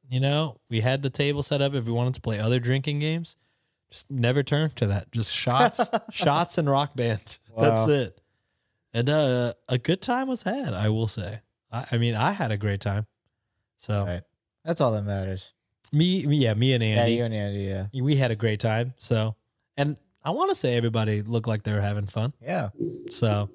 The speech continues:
Speaker 2: Hundred percent.
Speaker 1: it was good. Uh, but yeah, that's what we've been up to.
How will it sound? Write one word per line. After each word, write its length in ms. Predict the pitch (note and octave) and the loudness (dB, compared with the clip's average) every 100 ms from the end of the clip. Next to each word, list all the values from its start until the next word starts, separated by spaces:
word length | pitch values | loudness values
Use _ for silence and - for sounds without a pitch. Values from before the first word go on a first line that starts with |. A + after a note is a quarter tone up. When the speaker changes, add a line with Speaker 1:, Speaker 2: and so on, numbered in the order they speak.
| - | -8
Speaker 2:
Hundred 160 | A#2 | -8
percent. 360 | A2+ G#2+ B2 G#2+ _ _ - | -8 -12 -14 -16 _ _ -6
Speaker 1:
it 40 | |
was 120 | F3+ | -2
good. 280 | C#3+ D3+ G2 _ _ _ _ _ - - - | 2 2 0 _ _ _ _ _ -20 -14 -2
Uh, 680 | A#2+ C#3 D3 D3 D#3 D3+ D3+ _ - | 0 0 0 -2 -2 -4 -6 _ -2
but 100 | A#2 | 2
yeah, 200 | B2+ A3 | 2 0
that's 200 | C3+ B2 | -6 -4
what 60 | C#3 | -2
we've 160 | C3 B2+ | -2 0
been 120 | C3+ | 0
up 140 | D#3 - | 0 -2
to. 180 | G#2 | -4